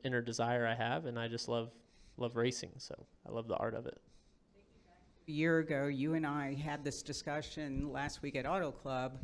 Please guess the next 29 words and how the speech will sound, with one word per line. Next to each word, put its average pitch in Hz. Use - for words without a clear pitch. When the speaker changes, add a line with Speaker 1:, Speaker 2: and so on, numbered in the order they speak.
Speaker 2:
You 165
were 165
coming 170
off 151
two 160
of 135
the, 139
you 151
know, 131
Daytona 165
and 135
Auto 151
Club 135
were 139
just 139
brutal 160
to -
you 143
to 139
start 151
last 135
season. 160
Then 156
you 165
went 151
and 156
had 143
lunch 147
with 139